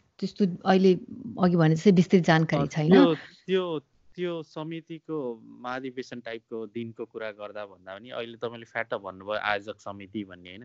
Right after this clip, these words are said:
Speaker 2: यो आफै एउटा
Speaker 1: अच्छा।
Speaker 2: मेकानिजम भयो मैले बुझे अनुसार
Speaker 1: हजुर।
Speaker 2: चाहिँ, होइन? अब यो
Speaker 1: हजुर।
Speaker 2: आयोजक समितिकै बारेमा भनौँ न, what is this आयोजक समिति, होइन? यो कसरी जन्मियो, होइन?
Speaker 1: उम्।
Speaker 2: अ,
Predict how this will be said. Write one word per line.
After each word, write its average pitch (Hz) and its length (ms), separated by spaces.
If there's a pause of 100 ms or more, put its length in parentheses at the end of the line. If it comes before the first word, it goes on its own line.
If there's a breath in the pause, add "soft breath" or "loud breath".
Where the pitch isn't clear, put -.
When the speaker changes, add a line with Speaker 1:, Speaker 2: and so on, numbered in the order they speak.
(140)
Speaker 2:
यो 135 160
आफै 123 320
एउटा 117 220
Speaker 1:
अच्छा। 104 100
Speaker 2:
मेकानिजम 98 440
भयो 92 280
मैले 98 260
बुझे 98 260
अनुसार 95 320
Speaker 1:
हजुर। 156 100
Speaker 2:
चाहिँ, 98 140
होइन? 131 100 (440)
अब 113 80
यो 147 160
Speaker 1:
हजुर। 131 120
Speaker 2:
आयोजक 139 360
समितिकै 135 440
बारेमा 117 340
भनौँ 101 220
न, 110 180
what 113 200
is 104 120
this 110 420
आयोजक 95 380
समिति, 92 400
होइन? 92 140 (180)
यो 117 60
कसरी 127 500
जन्मियो, 104 420
होइन? 98 200 (600)
Speaker 1:
उम्। 170 220
Speaker 2:
अ, 101 200